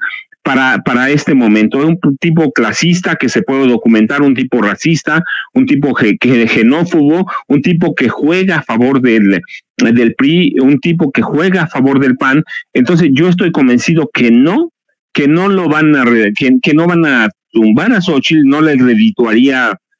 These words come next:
nada, incluso podrían perder y tendrían que pensarlo mucho, pero que pueden hacerlo, sí.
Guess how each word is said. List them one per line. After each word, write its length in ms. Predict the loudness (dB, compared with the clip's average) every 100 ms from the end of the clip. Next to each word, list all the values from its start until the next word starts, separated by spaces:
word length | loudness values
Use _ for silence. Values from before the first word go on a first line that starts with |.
| -2
nada, 520 | 0 2 2 0 0 0
incluso 480 | 0 0 0 -2
podrían 440 | -2 0 2 0 0
perder 360 | 0 0 0 -4 _ _ -2
y 160 | -2
tendrían 420 | 0 -2 0 0 0
que 120 | -2
pensarlo 520 | -2 -2 -2 0 2
mucho, 320 | 2 0 -2
pero 240 | -2 -2 -2
que 120 | -2
pueden 300 | -2 0 -2
hacerlo, 420 | -2 0 0 -2
sí. 280 | -4 -4